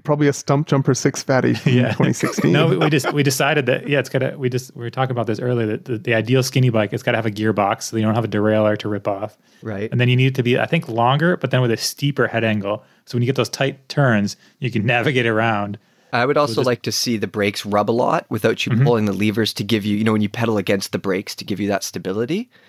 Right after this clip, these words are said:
Speaker 2: Yeah, like a drum brake, like they have those drag brakes on, uh, like, tandems, so you
Speaker 3: Yeah.
Speaker 2: can, like,
Speaker 1: Mm-hmm.
Speaker 3: Yeah.
Speaker 2: have it running partway on. So,
Speaker 3: And then it
Speaker 2: yeah.
Speaker 3: obviously it can't have disc brakes.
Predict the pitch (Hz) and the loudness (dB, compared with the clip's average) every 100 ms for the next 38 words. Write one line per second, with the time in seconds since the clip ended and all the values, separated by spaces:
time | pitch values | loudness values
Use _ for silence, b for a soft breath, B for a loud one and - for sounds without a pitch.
0 | b - 110 104 104 123 117 104 120 123 | b -6 -4 -4 -6 -4 -2 2 0 2
1 | - 110 113 107 92 104 107 113 117 - | 0 0 0 0 0 0 2 0 0 0
2 | 101 98 98 104 104 110 113 110 120 131 | -2 -2 -6 -8 -8 -6 -2 0 0 0
3 | - 131 117 120 120 113 120 113 101 113 | 0 0 0 -4 -8 -6 -4 -4 -4 -4
4 | - 117 110 101 - 117 107 104 110 - | -4 -2 -2 -4 -6 -6 -8 -12 -10 -2
5 | 139 135 131 127 123 127 123 - 120 101 | 2 2 2 2 0 0 -2 0 0 0
6 | 127 113 120 95 101 92 - 60 - - | -2 -2 -2 -6 -6 -8 -8 -10 -10 -14
7 | - | -16